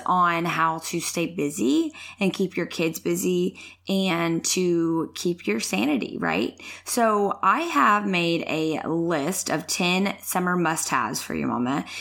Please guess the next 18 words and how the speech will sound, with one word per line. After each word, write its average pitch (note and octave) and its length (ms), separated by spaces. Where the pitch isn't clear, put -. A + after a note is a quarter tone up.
And G3 120
if F#3 120
you B3 160
head E4 160
on A#3+ 160
over F#3+ 340
to F3+ 280
mama E3 280
you're F#3+ 160
doing G3+ 300
great D#3+ 420
dot F3 260
com, F3+ 540
you'll A3 160
see A#3+ 220
f-, - 360
freebies F#3 720
in F3+ 480